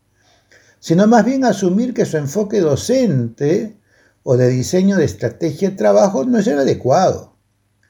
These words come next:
por lo que debe ir modificándola hasta lograr que el alumno se sienta cómodo aprendiendo.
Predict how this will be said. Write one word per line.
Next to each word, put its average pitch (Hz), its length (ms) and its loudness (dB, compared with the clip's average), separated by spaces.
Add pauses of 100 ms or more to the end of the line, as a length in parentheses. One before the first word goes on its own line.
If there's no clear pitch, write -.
(300)
por 131 140 -2
lo 131 160 2
que 123 120 -2
debe 170 280 2
ir 185 120 0
modificándola 196 1000 0
hasta 135 260 -2
lograr 139 380 0
que 185 80 -4
el 185 80 0
alumno 185 420 2
se 135 160 -4
sienta 147 500 -6
cómodo 143 500 0
aprendiendo. 98 1080 -4